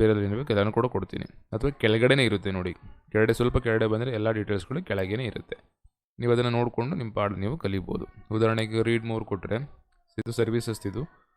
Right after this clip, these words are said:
So ಎಲ್ಲನೂ ಕೂಡ ನೋಡಿ ಈ ರೀತಿ ಲಿಸ್ಟ್ ಇದೆ ಇದು. ಪ್ರತಿಯೊಂದನ್ನು ಕೂಡ ಅದರ ಲಿಸ್ಟ್ ಮಾಡಿದ್ದೀನಿ. ಅದರ ಪ್ರಕಾರ ನೀವು, ಮತ್ತು ಫ್ರೀ ಅಪಾಯಿಂಟ್ಮೆಂಟ್ ಇರುತ್ತೆ, ದಯವಿಟ್ಟು ಯಾರು ಇದು ಮಾಡ್ತಿದ್ದೀರೋ ಅದೊಂದು ಸ್ವಲ್ಪ ನೆನ್ಪಿಟ್ಕೊಳ್ಳಿ.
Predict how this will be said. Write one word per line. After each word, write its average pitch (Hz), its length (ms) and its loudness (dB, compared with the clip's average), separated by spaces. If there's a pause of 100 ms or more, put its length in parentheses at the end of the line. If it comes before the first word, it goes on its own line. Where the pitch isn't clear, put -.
(180)
So 117 120 0
ಎಲ್ಲನೂ 127 280 4
ಕೂಡ 127 160 4
ನೋಡಿ 117 140 -2
ಈ 113 80 0
ರೀತಿ 113 220 -4
ಲಿಸ್ಟ್ - 260 -6
ಇದೆ 90 160 -6
ಇದು. - 100 -14 (1500)
ಪ್ರತಿಯೊಂದನ್ನು 113 520 2
ಕೂಡ 107 140 2
ಅದರ 127 140 0 (100)
ಲಿಸ್ಟ್ - 220 -6
ಮಾಡಿದ್ದೀನಿ. 95 400 -2 (580)
ಅದರ 123 280 4
ಪ್ರಕಾರ 139 240 2 (140)
ನೀವು, 107 160 0 (300)
ಮತ್ತು 117 220 2
ಫ್ರೀ 131 120 6 (100)
ಅಪಾಯಿಂಟ್ಮೆಂಟ್ 127 440 4
ಇರುತ್ತೆ, 104 320 0
ದಯವಿಟ್ಟು 110 400 2 (200)
ಯಾರು 104 200 4 (360)
ಇದು 95 160 -4
ಮಾಡ್ತಿದ್ದೀರೋ 101 400 -2 (100)
ಅದೊಂದು 104 400 -2
ಸ್ವಲ್ಪ 104 220 -2
ನೆನ್ಪಿಟ್ಕೊಳ್ಳಿ. 95 540 -4